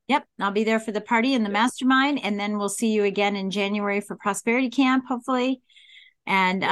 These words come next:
Speaker 2: Yes,
Speaker 1: looking
Speaker 2: I'll be
Speaker 1: forward to
Speaker 2: there
Speaker 1: it.
Speaker 2: for all of it.
Speaker 1: Yeah, looking forward to it. All right, listen, have a great holiday season. I'll see you in a couple of weeks, I guess. And thank you so much. This is the third time's a charm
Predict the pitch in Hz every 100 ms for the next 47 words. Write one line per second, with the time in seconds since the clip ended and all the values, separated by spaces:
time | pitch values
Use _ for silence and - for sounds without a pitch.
0 | 202 202 240 - 277 381 339 - 214 -
1 | 202 190 - _ 247 277 403 254 190 226
2 | 262 247 247 220 208 220 175 226 247 226
3 | 247 285 - 254 226 240 247 269 269 247
4 | 247 247 247 240 - 240 220 247 240 254
5 | 269 - 196 202 240 226 220 220 220 233
6 | 226 220 208 233 226 247 226 240 185 262
7 | - - 196 190 190 190 190 - _ _
8 | _ _ _ _ _ 262 262 254 220 -
9 | 220 214 170 - 262 247 254 202 208 -
10 | 247 240 233 240 226 208 208 233 214 175
11 | 160